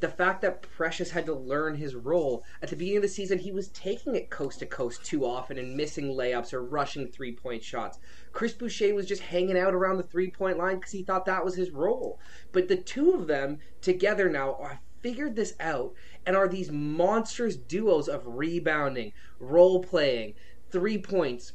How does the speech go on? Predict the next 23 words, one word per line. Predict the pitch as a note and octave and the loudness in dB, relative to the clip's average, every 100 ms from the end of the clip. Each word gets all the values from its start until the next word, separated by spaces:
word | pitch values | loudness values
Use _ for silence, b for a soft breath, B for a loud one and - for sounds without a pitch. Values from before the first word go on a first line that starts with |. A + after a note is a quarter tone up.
| - | -8
pick | - A#3 A3 | -2 -2 2
and | F#3+ F3 | 4 6
rolls. | D3+ C3+ B2+ | 4 2 0
They're | F#3 A3+ | 2 4
just, | A3+ A#3+ - b b D#3+ | 4 -2 -4 b b 2
they're | G#3 | 4
doing | D#3+ C#3 F3+ G#3+ A#3 A3+ C#3+ | 2 -2 0 2 2 2 4
what | E3+ F3 | 4 6
they | F#3 | 4
need | F3 D3+ E3 D#3+ | 4 0 -2 -4
to | E3 | -4
do | C3+ C3 D3 | -4 -4 -2
to | D3+ | -2
stay | C#3 - C#3 C#3 | -4 -2 0 2
on | C3+ | 0
the | C3+ | 0
floor, | - - A2+ B2+ F#3+ C#4+ - b b b | -6 -8 -6 -2 -2 -2 -6 b b b
and | D#3+ C#3+ B2 | 0 0 0
that's | C3+ D#3 - | 0 0 -2
the | A#2+ | -4
scary | - - B2 B2 | -4 -4 -4 -4
part, | A2+ A2 G2+ | -4 -8 -8
because | C3 A#2+ D3 B2 | -8 -2 -2 -2